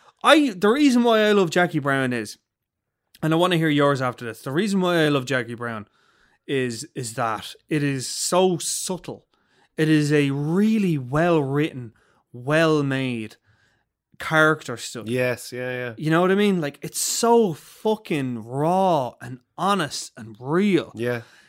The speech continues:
Speaker 1: You know, like, and there is that thing in Tarantino's films that it, it's always a sense of heightened reality.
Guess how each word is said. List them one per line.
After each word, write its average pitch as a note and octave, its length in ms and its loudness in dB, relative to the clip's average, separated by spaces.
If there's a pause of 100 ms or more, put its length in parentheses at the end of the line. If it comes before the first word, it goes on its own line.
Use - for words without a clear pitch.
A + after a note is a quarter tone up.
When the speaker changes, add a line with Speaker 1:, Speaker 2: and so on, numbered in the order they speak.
(160)
Speaker 1:
You G3+ 100 4
know, D#3 180 6
like, E3 180 4
and F#3 140 2
there G3+ 100 6
is A#3+ 160 2
that G3+ 140 0
thing G#3+ 160 0
in E3 120 4
Tarantino's D#3+ 520 -2
films D3+ 240 0
that C3 120 -4
it, B2+ 240 -12
it's D3+ 160 -6
always D#3 260 2
a C3 60 -8
sense C#3+ 300 -4
of B2+ 80 -10
heightened C#3+ 380 -8
reality. B2 540 -6